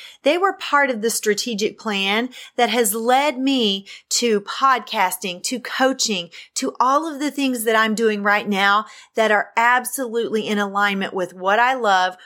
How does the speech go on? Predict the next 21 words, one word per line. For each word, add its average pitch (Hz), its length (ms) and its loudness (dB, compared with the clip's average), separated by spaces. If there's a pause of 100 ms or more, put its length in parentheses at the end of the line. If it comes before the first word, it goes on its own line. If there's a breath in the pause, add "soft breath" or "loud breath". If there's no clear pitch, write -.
(100)
with 196 200 -4
my 196 220 2
passions, 196 640 -2
with 214 220 0
my 247 180 2
interests, 208 540 -6
and 196 200 -2
with 196 220 -2
my 196 180 0
skills. 180 520 -2 (200 soft breath)
And 226 140 2
they 220 100 4
all 285 300 2
align 285 260 -2
with 247 200 0
God's 226 440 2 (160 soft breath)
gifts 254 280 2
that 247 200 0
he's 233 300 -2
given 220 500 0
me. - 320 -10